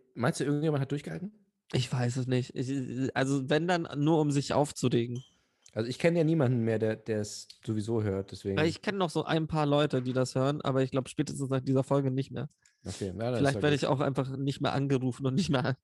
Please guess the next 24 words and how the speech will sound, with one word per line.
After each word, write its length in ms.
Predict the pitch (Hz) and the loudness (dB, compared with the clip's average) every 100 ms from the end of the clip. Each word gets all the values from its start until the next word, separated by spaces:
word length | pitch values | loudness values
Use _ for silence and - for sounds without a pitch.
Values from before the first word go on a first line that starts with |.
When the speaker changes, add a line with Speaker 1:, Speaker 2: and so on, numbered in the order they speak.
| - | -6
Speaker 2:
angeschrieben 720 | 147 143 131 - 131 123 123 | -2 0 -2 -2 -2 -2 -2
nach 280 | 131 127 - | 0 0 -2
dieser 280 | - 160 127 | -4 -2 0
Folge. 400 | 131 127 123 151 _ _ _ | 0 0 0 -6 _ _ _
Speaker 1:
Kann 180 | - 104 | -10 -8
sein. 240 | 95 90 90 _ _ | -6 -8 -12 _ _
Speaker 2:
Sehr 180 | - 143 | 0 0
problematische 680 | 143 160 139 139 135 131 127 | 0 0 2 2 2 0 -2
Dinge 220 | 135 127 | 0 0
wurden 240 | 120 120 120 | 0 -2 -2
gesagt. 300 | 120 120 120 _ _ _ _ _ _ _ _ _ _ _ _ _ - | -4 -4 -8 _ _ _ _ _ _ _ _ _ _ _ _ _ -14
Speaker 1:
Aber 180 | 107 110 | -8 -6
auch 80 | 107 | -6
lustige 380 | 123 - 90 | -8 -8 -10
Dinge. 260 | 87 90 95 _ - | -10 -12 -14 _ -8
Speaker 2:
Ja. 180 | 165 - _ _ _ _ - _ _ _ _ - | -6 -6 _ _ _ _ -20 _ _ _ _ 0
Speaker 1:
Leute, 300 | 127 147 110 | 2 4 2
hört's 180 | 147 156 | 0 -2
euch 200 | 131 127 | -4 -2
an, 120 | 135 | 0
lasst 220 | 135 - | -2 -4
ein 60 | 104 | -10
Abo 240 | 123 131 | -4 -2
da. 280 | 110 113 | -2 -2